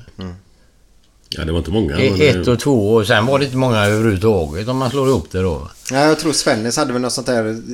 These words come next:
Speaker 1: Glenn kommer inte ihåg det, men i omklädningsrummet just det där, när han försöker få er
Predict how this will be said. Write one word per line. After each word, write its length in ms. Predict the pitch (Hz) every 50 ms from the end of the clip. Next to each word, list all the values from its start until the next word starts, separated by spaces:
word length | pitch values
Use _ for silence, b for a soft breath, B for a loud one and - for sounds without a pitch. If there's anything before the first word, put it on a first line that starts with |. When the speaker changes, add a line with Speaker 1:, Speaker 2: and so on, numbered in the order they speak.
| 127 127
Speaker 1:
Glenn 320 | 120 131 123 123 120 117 113
kommer 160 | - 135 139
inte 120 | 135 127
ihåg 240 | 113 117 123 120 120
det, 140 | 135 131 123
men 220 | 120 123 117 117
i 40 | 120
omklädningsrummet 680 | 120 117 - - 110 98 92 - 113 107 104 101 - -
just 240 | 117 104 - - -
det 60 | 110
där, 320 | 104 101 98 95 90 92 - - _ _ - - -
när 100 | 101 104
han 80 | 104
försöker 240 | - - 95 107 110
få 280 | 98 - 117 104 104 101
er 120 | 95 95